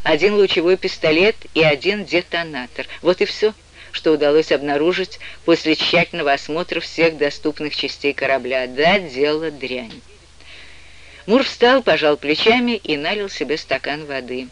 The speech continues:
Все еще погруженный в свои мысли, он машинально проглотил жидкость, затем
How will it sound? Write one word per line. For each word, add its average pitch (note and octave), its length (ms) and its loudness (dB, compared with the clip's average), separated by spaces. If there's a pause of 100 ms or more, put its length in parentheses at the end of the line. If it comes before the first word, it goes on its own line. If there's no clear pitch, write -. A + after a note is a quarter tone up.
(680)
Все B3+ 180 2
еще B3 240 4
погруженный G3+ 720 4
в - 60 -6
свои E3+ 260 0
мысли, G3+ 360 -2
он D3+ 160 2
машинально F#3 500 -4
проглотил C#3+ 600 -2
жидкость, G3+ 460 0
затем A#3 380 2